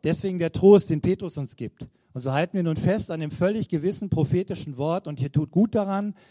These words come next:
darauf zu achten, „als auf ein Licht, das an einem dunklen Ort erscheint, bis der Tag anbricht und der Morgenstern aufgeht in euren Herzen.“ Ja, also hier nochmal die klare Ansage auch, das, was Jesus ja schon unterstrichen hat, dann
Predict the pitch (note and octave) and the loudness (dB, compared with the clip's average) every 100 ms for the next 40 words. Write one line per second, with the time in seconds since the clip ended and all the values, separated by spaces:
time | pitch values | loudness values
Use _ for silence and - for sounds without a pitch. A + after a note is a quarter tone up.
0 | _ _ D#3+ E3+ D#3+ - D3+ D#3+ F3 - | _ _ -4 0 0 -2 -6 -8 -10 -8
1 | C#3+ F#3 _ _ _ _ _ _ _ _ | -8 -10 _ _ _ _ _ _ _ _
2 | _ _ _ _ - D3 F#3+ E3+ D#3+ C3+ | _ _ _ _ -8 -8 -4 -2 -2 0
3 | D3 A3+ - E3 D#3 D3+ C#3+ C3 G3 A3 | 0 0 -2 -4 -4 -6 -4 4 4 4
4 | F#3+ D3+ E3+ F3 C#3+ C#3 B2+ A#2 D3+ C#3 | -4 -4 -6 -4 -6 -4 -6 -8 -8 -8
5 | C3 D#3 F#3+ - F#3+ F#3 F#3+ - C#3 C3 | -2 -2 -2 -6 -6 -4 -4 -4 -8 -6
6 | B2+ C3+ F3 G3 - E3+ D#3+ E3 - C#3+ | -2 0 0 -2 -6 -6 -6 -8 -4 -2
7 | E3+ - E3+ E3 - D#3+ D3+ C#3+ C#3 C3 | -2 -4 -6 -6 -10 -10 -6 -6 -6 -10
8 | B2+ - - - - - - - - D3 | -12 -14 -20 -20 -20 -20 -20 -20 -14 -12
9 | G3 C3+ C3 C3+ F3 E3+ E3 D#3+ D#3+ C#3+ | -10 -10 -10 -4 0 0 0 0 -2 -4
10 | - D3 F3 F#3+ D#3 F3 E3+ C#3+ C3+ B2+ | -6 -4 -4 -6 -8 -8 -8 -10 -12 -14
11 | - - D3 D3 C3 D3+ F3 E3 D#3 - | -12 -10 -10 -8 -6 -4 -4 -4 -6 -6
12 | D#3 D3 C#3+ - D3+ C#3 A#2 A#2 - A#2 | -8 -6 -10 -8 -10 -10 -14 -16 -16 -18